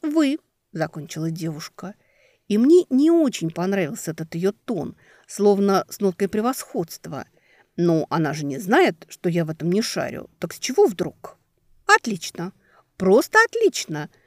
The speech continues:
Я вспомнила, над чем всю ночь билась. Теперь нужно как-то всё это совместить. Не представишься?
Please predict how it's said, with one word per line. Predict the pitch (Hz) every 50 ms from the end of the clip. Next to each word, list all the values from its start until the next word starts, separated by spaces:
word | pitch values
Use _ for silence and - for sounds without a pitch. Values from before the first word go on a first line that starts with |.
| _ _ _ -
Я | 170 175 170
вспомнила, | 160 - - - - 370 370 294 202 160 147 - -
над | - 175 175 170 -
чем | - 302 339
всю | 330 - - 196
ночь | 208 240 - - -
билась. | 185 165 165 165 147 - - - - - - - _ _ _ -
Теперь | - - - 247 294 285
нужно | 247 254 262 240 220 196
как-то | - - 233 - - - 208 - - _
всё | - - - 190
это | 214 208 - 185
совместить. | - - 180 175 175 170 180 170 - - - - - - - - _ _ _ _ _ _ _ _ _
Не | 240 254
представишься? | - 311 320 - - - 480 523 453 - - - - - 165 165 -